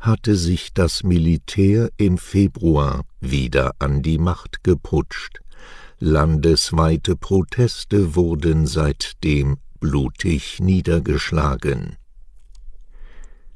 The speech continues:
Status von E-U-Bürgern ungeklärt. Rund ein Jahr nach dem Brexit warten noch immer Zehntausende in Großbritannien lebende E-U-Bürger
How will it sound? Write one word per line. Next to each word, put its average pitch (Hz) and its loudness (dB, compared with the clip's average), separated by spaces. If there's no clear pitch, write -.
Status - 0
von 101 0
E-U-Bürgern 76 0
ungeklärt. 78 0
Rund 101 4
ein 120 6
Jahr 98 4
nach 73 0
dem 78 2
Brexit 90 0
warten 92 2
noch 85 2
immer 82 2
Zehntausende 85 2
in 87 0
Großbritannien 76 2
lebende 67 0
E-U-Bürger 80 0